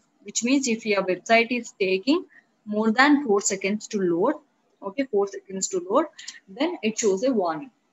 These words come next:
More than that, it will go to poor U R L state. Okay, so your website must take less than two point five seconds. See, so largest contentful paint, okay, L C P. So for my website,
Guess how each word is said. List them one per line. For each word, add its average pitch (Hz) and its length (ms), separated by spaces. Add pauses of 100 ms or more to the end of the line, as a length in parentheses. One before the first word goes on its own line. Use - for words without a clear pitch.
(180)
More 214 200
than 208 240
that, 294 160
it 196 120
will 185 140
go 180 200
to 262 100 (120)
poor 226 140
U 190 160
R 160 100
L 151 220
state. - 220 (320)
Okay, 208 280 (360)
so 226 120
your 220 260
website 202 480
must 196 280
take 339 260 (300)
less 202 140
than 208 240
two 196 120
point 175 280
five 151 140
seconds. - 340
See, - 360 (340)
so 226 220
largest 220 760
contentful 196 640 (180)
paint, 214 320 (560)
okay, 285 320 (840)
L 196 200
C 214 180
P. - 240 (160)
So 302 300
for 214 160
my 202 320
website, 220 560